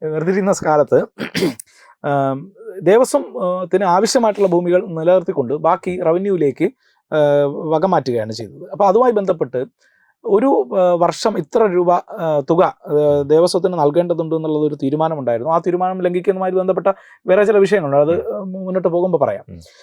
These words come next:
Speaker 1: എന്തായാലും ഇങ്ങനെ നാൽപത് ശതമാനം ദേവസ്വം വക വസ്തുക്കൾ ആണെന്ന് കണ്ടെത്തുകയും ഇ-, ഇതിന് റവന്യൂ വിഭാഗത്തിലെ വരുമാനത്തിൽ നിന്ന് ആദ്യം നിശ്ചയിച്ചത് അന്നത്തെ കാലഘട്ടത്തിൽ നാൽപത് ദശാംശം രണ്ട്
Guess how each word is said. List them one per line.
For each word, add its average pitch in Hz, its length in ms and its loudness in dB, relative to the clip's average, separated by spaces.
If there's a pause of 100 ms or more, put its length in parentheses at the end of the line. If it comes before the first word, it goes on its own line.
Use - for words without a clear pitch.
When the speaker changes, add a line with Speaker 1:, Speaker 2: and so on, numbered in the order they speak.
(160)
Speaker 1:
എന്തായാലും 247 320 2
ഇങ്ങനെ 233 180 -2
നാൽപത് 208 400 2
ശതമാനം 196 640 0
ദേവസ്വം 185 380 0
വക 180 180 0
വസ്തുക്കൾ 175 460 0
ആണെന്ന് 160 240 0
കണ്ടെത്തുകയും 135 540 -6 (840)
ഇ-, 143 140 -6
ഇതിന് 190 560 0
റവന്യൂ 202 260 0
വിഭാഗത്തിലെ 190 580 2
വരുമാനത്തിൽ 180 540 2
നിന്ന് 135 420 -8 (400)
ആദ്യം 247 480 4
നിശ്ചയിച്ചത് 151 420 0
അന്നത്തെ 208 340 0
കാലഘട്ടത്തിൽ 185 480 0
നാൽപത് 220 800 4
ദശാംശം 190 500 0
രണ്ട് 160 280 2